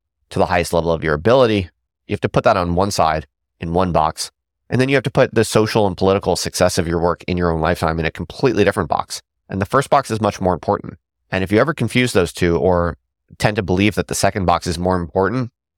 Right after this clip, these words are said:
you are probably going to tend toward a trajectory like Ezra Pound's, which we're about to see now starts to get darker. So I'm gonna go fast through the Paris years because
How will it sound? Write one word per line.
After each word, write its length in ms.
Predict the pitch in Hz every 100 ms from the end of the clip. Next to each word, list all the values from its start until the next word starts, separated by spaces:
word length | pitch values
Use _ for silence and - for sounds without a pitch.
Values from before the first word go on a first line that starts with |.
| _
you 360 | - 95 101 85
are 120 | 98
probably 400 | - 110 127 131
going 340 | 90 92 101
to 80 | 90
tend 500 | - - 87 90 82 -
toward 320 | - 87 85
a 60 | -
trajectory 520 | 90 85 82 85 80
like 280 | 78 82 -
Ezra 260 | 82 78 78
Pound's, 400 | - - - -
which 220 | 85 - _ _
we're 140 | 98
about 220 | 87 101 101
to 60 |
see 160 | - 98
now 340 | 85 78 80 _ _ _ _
starts 280 | - 95 85
to 60 | -
get 180 | 85 - _ _ -
darker. 460 | - 82 - - - _ _
So 140 | - 104
I'm 120 | 127
gonna 160 | 160 143
go 340 | 131 127 - -
fast 460 | - 92 92 -
through 320 | - 98 95
the 120 | 80 90
Paris 440 | - 87 98 -
years 480 | 110 120 123 127 - _ _
because 640 | 95 95 98 87 80 -